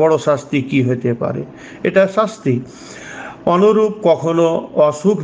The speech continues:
দিয়ে, কখনো জালেম, কখনো জালেমদেরকে তাদের উপরে মানে অগ্রাধিকার দিয়ে মানে শাস্তি দিয়ে থাকেন।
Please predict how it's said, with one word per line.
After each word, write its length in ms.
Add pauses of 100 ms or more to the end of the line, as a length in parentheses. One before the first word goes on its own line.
দিয়ে, 340 (360)
কখনো 720 (300)
জালেম, 640 (580)
কখনো 420 (180)
জালেমদেরকে 800 (300)
তাদের 320 (180)
উপরে 340 (520)
মানে 260 (260)
অগ্রাধিকার 760
দিয়ে 320 (560)
মানে 260 (520)
শাস্তি 360
দিয়ে 260 (100)
থাকেন। 300